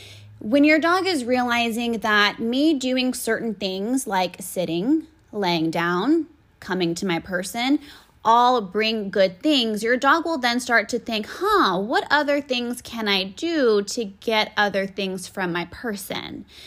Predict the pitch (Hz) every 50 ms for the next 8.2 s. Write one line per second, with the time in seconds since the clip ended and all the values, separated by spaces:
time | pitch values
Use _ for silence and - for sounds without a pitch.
0 | - - - - - - - - 254 240 233 226 233 226 - - 208 240 247 -
1 | - 277 285 - - 277 269 269 262 269 247 269 269 277 269 262 - 247 247 247
2 | - 233 233 233 226 - 233 240 233 214 208 208 - 233 - - 233 208 - -
3 | 208 202 190 196 185 185 190 190 - 226 214 214 208 202 196 196 - - 240 220
4 | 214 208 226 233 220 214 196 196 196 190 - 196 180 185 175 196 - - 285 269
5 | 269 240 226 208 208 - - 240 220 220 - - - - - - - - _ -
6 | 226 240 277 302 311 240 - 262 254 269 294 320 294 302 294 269 226 226 226 226
7 | 233 240 247 - - - 226 214 208 202 - 214 - - - 233 226 220 214 208
8 | 208 202 - -